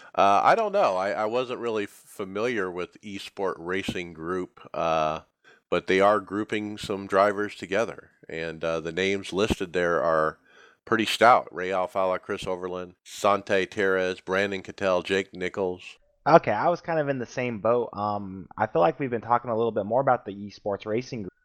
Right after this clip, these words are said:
Speaker 2: but I couldn't find too much of a back history, and I think we all kinda know Team Slip Angle, so,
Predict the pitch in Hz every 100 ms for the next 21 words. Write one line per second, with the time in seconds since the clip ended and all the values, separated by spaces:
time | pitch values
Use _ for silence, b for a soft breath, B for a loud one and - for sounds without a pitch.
0 | _ 92 110 156 160 - 131 123 131 113
1 | 101 78 98 117 - 98 - 98 95 92
2 | 92 117 104 98 101 104 98 95 95 92
3 | - _ _ - - 113 - 123 123 101
4 | 92 92 95 - 87 87